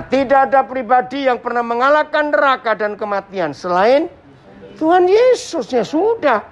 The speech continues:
mau takut apa lagi dalam hidup ini untuk hal apa saja. Nah, semua firman yang kita khotbahkan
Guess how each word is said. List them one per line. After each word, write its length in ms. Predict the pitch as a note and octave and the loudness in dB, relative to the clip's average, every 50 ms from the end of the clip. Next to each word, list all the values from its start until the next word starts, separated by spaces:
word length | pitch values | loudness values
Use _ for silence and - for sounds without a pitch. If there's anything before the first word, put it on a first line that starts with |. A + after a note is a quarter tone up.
| - - | -20 -8
mau 160 | - C4 B3+ G#3 | -4 -2 -2 0
takut 340 | - G#3+ G3 - - G3 - - | 0 -2 -4 -4 -4 -8 -6 -4
apa 260 | F3 E3+ - F3 F3 | -6 -4 -2 -2 -2
lagi 540 | F#3+ G#3+ A3+ G3 A#3 D#4+ D#4+ D4 B3+ - - - - _ _ - _ - - - | 0 0 -2 -2 -2 -2 -2 -2 -2 -4 -8 -18 -20 _ _ -20 _ -20 -10 -4
dalam 320 | - F3 F#3+ G3 G3+ G3+ G#3 G#3+ | 0 2 2 2 2 2 0 0
hidup 400 | A3 A3 A3 B3 B3+ B3+ B3+ B3+ | -4 -4 -2 -2 -2 -2 -2 -2
ini 400 | C4+ D#4 D#4 D#4 D4+ C#4 A#3 F#3 - - - - _ _ _ - - _ - - | -2 0 2 2 2 2 0 -2 -6 -12 -20 -20 _ _ _ -20 -20 _ -14 -4
untuk 560 | - C#4+ C#4 C4 A#3+ - - C4 C4 - - - - - | 0 0 2 2 0 -2 -2 -2 -2 -2 -2 -8 -6 -2
hal 600 | - B3+ C#4+ D4 D4 C#4+ C#4 B3+ A#3+ A3+ G#3+ - - _ - | 0 0 2 2 2 2 2 2 0 -2 -4 -6 -10 _ -10
apa 560 | A3 G#3+ G3+ F#3+ G3 - _ - F3+ F3 D#3+ | -6 -6 -6 -6 -8 -12 _ -8 -6 -6 -6
saja. 600 | - - - - E3+ E3 D#3 C#3+ A#2 - - - - - - - - - - - - - - - - - - - - - - - - - - - - - | -8 -12 -14 -12 -8 -8 -8 -8 -10 -14 -20 -20 -20 -20 -20 -20 -20 -20 -20 -20 -20 -20 -20 -20 -20 -20 -20 -20 -20 -20 -20 -20 -20 -20 -20 -20 -20 -12
Nah, 640 | - E3 F#3+ G#3 G#3+ G#3+ G#3 G3+ F#3+ F3 D#3 C3 - - - | -6 -2 0 2 2 2 2 2 0 0 -4 -6 -12 -18 -20
semua 640 | - - - - D#3 D#3 F#3 A#3 D#4 F4 D#4+ B3+ F#3 | -20 -18 -12 -10 -8 -4 0 0 2 2 2 0 -2
firman 680 | - B3+ A#3+ A#3 G3 F3+ D#3+ D3+ C3+ C#3 E3 E3+ A#3 - _ _ _ _ _ _ _ _ _ _ _ _ - - - - - - - | 0 0 0 0 0 -2 -6 -8 -8 -8 -10 -12 -14 -18 _ _ _ _ _ _ _ _ _ _ _ _ -20 -20 -20 -20 -18 -6 -2
yang 260 | A#3 B3+ A3+ G#3+ F#3+ - | 0 2 2 2 -2 -4
kita 480 | - - F4 E4+ C#4+ - C#4+ C4 A#3+ - - | -2 -2 0 0 0 0 0 0 0 0 -2
khotbahkan 800 | G#3+ G#3+ G3+ - - F#3 E3+ D#3+ - - D3+ C#3+ C#3 D3 B3+ | -4 -6 -6 -4 -2 -2 -2 -2 -4 -6 -8 -8 -8 -10 -12